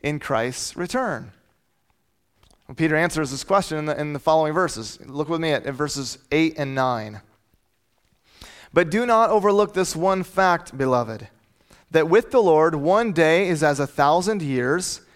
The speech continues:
and a thousand years as one day. The Lord is not slow to fulfill his promise, as some count slowness, but is patient toward you, not wishing that any should perish, but that all should reach repentance."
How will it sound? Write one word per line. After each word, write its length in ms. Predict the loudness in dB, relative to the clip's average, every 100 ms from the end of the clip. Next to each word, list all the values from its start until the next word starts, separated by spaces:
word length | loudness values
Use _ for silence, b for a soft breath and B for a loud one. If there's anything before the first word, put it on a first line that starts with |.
| b
and 140 | -2
a 60 | -2
thousand 560 | 2 2 4 2 -2
years 360 | 0 2 2 0
as 300 | 0 0 -2
one 320 | -2 -2 -2
day. 480 | 0 0 0 -4 -10 _ _ b b b
The 100 | 0
Lord 240 | 2 2 0
is 140 | -2
not 200 | -2 0
slow 380 | -2 0 2 2
to 160 | 0 -4
fulfill 440 | -4 -2 0 0
his 200 | -2 -8
promise, 540 | -2 0 0 -2 -6
as 120 | -6 -2
some 280 | -2 -2
count 260 | -2 -6 -6
slowness, 680 | -8 -4 -2 -4 -12 -16 -18 B B B 0
but 120 | 2
is 160 | 2
patient 500 | -2 0 0 -2 -6
toward 300 | -6 -6 -6
you, 220 | -8 -14 -18 b b b
not 260 | 2 2 2
wishing 300 | 0 0 0
that 160 | 2
any 200 | 2 0
should 220 | -2 -4 -4
perish, 520 | -4 -4 -6 -12 -20 b b
but 120 | -2 0
that 120 | 0
all 380 | 2 4 4 0
should 280 | -2 -4 -2
reach 300 | -4 -4 -6
repentance." 760 | -4 -4 -4 -8 -12 -16 -16